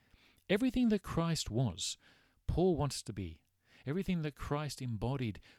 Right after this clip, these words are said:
Paul wants to emulate. Everything that Christ was and was to others, Paul seeks to be like. And so should we. But yes,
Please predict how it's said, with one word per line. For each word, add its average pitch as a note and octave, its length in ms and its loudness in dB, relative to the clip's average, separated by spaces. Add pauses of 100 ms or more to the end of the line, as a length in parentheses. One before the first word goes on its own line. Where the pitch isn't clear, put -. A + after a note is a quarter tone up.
(120)
Paul C#3+ 320 4
wants A2+ 260 -4
to G#2 140 -10
emulate. G#2+ 480 -4 (320)
Everything E3 420 -2
that C3+ 140 -6
Christ C#3 480 -6
was B2 420 -6 (400)
and B2+ 180 -4
was C#3+ 280 -2
to - 140 -10
others, A2 380 -2 (100)
Paul C#3+ 340 0
seeks - 400 -4
to A2 100 -12
be G2+ 160 -6
like. F#2 360 -14 (840)
And C3 120 -12
so A2+ 160 -4
should F#2 260 -6
we. F#2+ 280 -8 (1600)
But F2 120 -4
yes, C3 540 -2